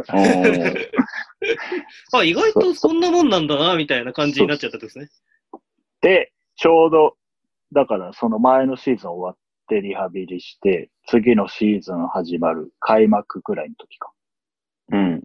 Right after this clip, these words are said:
Speaker 3: あ、で、夏終わってたの。九月ぐらいですね。
Speaker 1: はい。
Speaker 2: はい。
Speaker 3: で、ちょうど、あの、その時、ゆきさんがヘッドコーチやるっつうんで、チームに
Speaker 1: あ、引退してそのまま。はい。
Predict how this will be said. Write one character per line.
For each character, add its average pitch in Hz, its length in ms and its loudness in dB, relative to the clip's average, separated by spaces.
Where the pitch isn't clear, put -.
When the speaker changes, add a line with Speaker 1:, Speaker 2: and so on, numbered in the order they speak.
Speaker 3:
あ、 - 120 2
で、 - 80 -14
夏 - 220 2
終 - 100 4
わ 107 100 2
っ - 40 -14
て - 80 -20
た 78 100 -12
の。 - 60 -20
九 135 160 0
月 139 240 0
ぐ 143 80 0
ら - 80 0
い - 40 -16
で - 40 -20
す - 120 -20
ね。 - 60 -20
Speaker 1:
は 82 220 0
い。 - 100 -16
Speaker 2:
は 113 120 -14
い。 - 60 -20
Speaker 3:
で、 135 140 2
ち - 100 -4
ょ 143 140 6
う 135 40 -2
ど、 135 240 2
あ 113 220 0
の、 101 320 -8
そ - 140 -2
の 110 60 0
時、 - 440 -12
ゆ 127 160 4
き - 80 -14
さ 101 160 2
ん 87 60 -8
が 85 80 -10
ヘ 90 100 -6
ッ - 80 -8
ド 101 100 -4
コ 98 120 0
ー - 20 -6
チ - 160 -14
や 78 100 -6
る 80 160 -14
っ - 80 -20
つ - 140 -20
う - 20 -14
ん 226 120 -16
で、 - 260 -6
チ - 180 0
ー 92 40 -2
ム 113 80 0
に - 80 6
Speaker 1:
あ、 110 160 0
引 107 120 2
退 101 160 4
し - 40 -10
て 98 120 0
そ - 60 -4
の 98 80 2
ま 87 140 2
ま。 82 180 -2
は - 380 -6
い。 - 120 -20